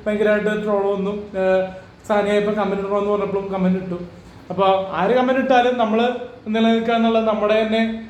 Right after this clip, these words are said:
ഒരു ആവശ്യമായി പോയി. അതുകൊണ്ടാണ് നമ്മൾ ഇത്രയും ഇപ്പൊ രണ്ട്, ഫെബ്രുവരി പത്താകുമ്പോൾ ഏകദേശം രണ്ട് വർഷം ആവാൻ പോകുന്നു റിവ്യൂല്. പിന്നെ, ഏ, ചോദിച്ചോ.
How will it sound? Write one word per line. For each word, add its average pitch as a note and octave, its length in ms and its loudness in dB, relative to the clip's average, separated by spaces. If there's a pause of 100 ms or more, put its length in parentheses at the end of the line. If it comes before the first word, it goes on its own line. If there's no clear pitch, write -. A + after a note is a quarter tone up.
(120)
ഒരു G#3 80 0
ആവശ്യമായി G3 480 2
പോയി. F#3 300 -2 (200)
അതുകൊണ്ടാണ് A3+ 320 2
നമ്മൾ B3 160 0
ഇത്രയും B3 320 0
ഇപ്പൊ A#3 500 -4
രണ്ട്, A3+ 360 0
ഫെബ്രുവരി A3+ 340 2
പത്താകുമ്പോൾ A3+ 520 2 (460)
ഏകദേശം A3+ 380 0
രണ്ട് G#3+ 180 0
വർഷം A3 260 0
ആവാൻ F#3 260 0
പോകുന്നു F3+ 240 -4
റിവ്യൂല്. D#3 300 -6 (200)
പിന്നെ, G3+ 500 -2 (240)
ഏ, G3 220 4 (560)
ചോദിച്ചോ. G#3 240 0